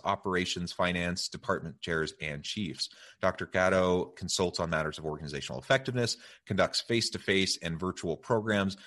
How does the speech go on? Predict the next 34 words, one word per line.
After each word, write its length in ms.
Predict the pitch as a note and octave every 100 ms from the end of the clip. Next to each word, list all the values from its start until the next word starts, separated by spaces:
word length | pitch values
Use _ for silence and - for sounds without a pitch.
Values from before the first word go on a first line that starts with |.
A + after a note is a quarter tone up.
| - -
and 80 |
also 260 | G2+ G2+ G#2+
conducts 380 | A2 G2 F#2+ -
one-on-one 760 | F#2 G2 G2 F#2 F2+ F2 F2
and 200 | E2+ E2
team 320 | - E2+ D#2+ E2
coaching. 460 | G2+ G2 - - _ - -
He 120 | G#2+
was 340 | G#2 F#2+ F2
the 80 | F#2+
twenty 400 | - A2+ A2+ A2+
thirteen 480 | G2+ G#2 G2+ - F3+
recipient 540 | A2+ - E3+ F#2+ F#2+
of 280 | - F2+ E2+
the 120 | F2+
Distinguished 600 | E2 D#2+ - B2+ C3 B2
Service 300 | G2+ G#2+ B2+
Award 320 | C3 F#2+ E2+ -
from 160 | E2
the 60 | E2
Pennsylvania 600 | G2 F#2 F2+ E2 E2 D#2 _ - -
Psychological 800 | - F2 D#2 D2+ - - D2 - _ -
Association. 680 | - C#2+ - A#1+ - - - _ - -
Uh, 140 | D2 D#2+
that's 240 | G2+ -
incredible. 880 | F#2 E2+ - B2+ C3 B2+ B2 A#2+ -
Uh, 260 | E2+ E2+ E2
what 260 | D#2 G2 G#2
a 40 |
wonderful 320 | F#2 G2 -
background. 560 | E2+ F#2 F#2 F2+ F2 F2 -
I 280 | D#2 D2+ -
love, 440 | - F2+ E2+ E2 - _ _ _ -
um, 460 | D#2 D2+ D2 D2